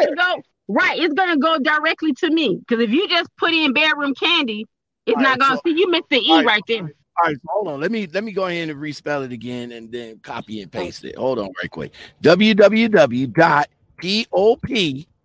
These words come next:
Speaker 2: Right there. Uh-huh.
Speaker 1: Right,
Speaker 2: The way
Speaker 1: right
Speaker 2: it
Speaker 1: here,
Speaker 2: is
Speaker 1: right?
Speaker 2: right there.
Speaker 1: Right
Speaker 2: Yep.
Speaker 1: here. All right,
Speaker 2: Yep.
Speaker 1: so let me, let me copy and paste that.
Speaker 2: Mm-hmm.
Speaker 1: Copy and then paste. All right, there we go.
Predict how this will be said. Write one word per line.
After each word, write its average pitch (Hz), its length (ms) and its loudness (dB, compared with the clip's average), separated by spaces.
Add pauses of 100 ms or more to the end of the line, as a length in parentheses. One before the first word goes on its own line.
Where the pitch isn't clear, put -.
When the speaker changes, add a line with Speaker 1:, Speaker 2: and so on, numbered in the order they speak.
(120)
Speaker 2:
Right 202 340 0
there. 190 220 2 (140)
Uh-huh. 233 440 2 (560)
Speaker 1:
Right, 185 120 2
Speaker 2:
The 170 60 -6
way 190 160 2
Speaker 1:
right 180 140 6
Speaker 2:
it 185 40 2
Speaker 1:
here, 202 160 4
Speaker 2:
is 151 60 -4
Speaker 1:
right? 165 120 4
Speaker 2:
right - 120 -2
there. 185 160 -6 (400)
Speaker 1:
Right 151 120 6
Speaker 2:
Yep. 180 80 6
Speaker 1:
here. 160 200 2 (500)
All 139 100 0
right, 131 120 2
Speaker 2:
Yep. 277 120 2
Speaker 1:
so 131 100 -10
let 156 180 -6
me, 190 340 -6
let 147 80 -12
me 170 120 -10
copy 180 540 -4
and 185 120 -8
paste 190 440 -4
that. 143 300 2 (760)
Speaker 2:
Mm-hmm. 208 460 -4 (800)
Speaker 1:
Copy 104 560 -8 (340)
and 113 180 0
then 120 500 -2 (640)
paste. - 680 -14 (760)
All 110 100 -8
right, 92 300 -8
there 170 280 4
we 131 140 0
go. 90 240 -8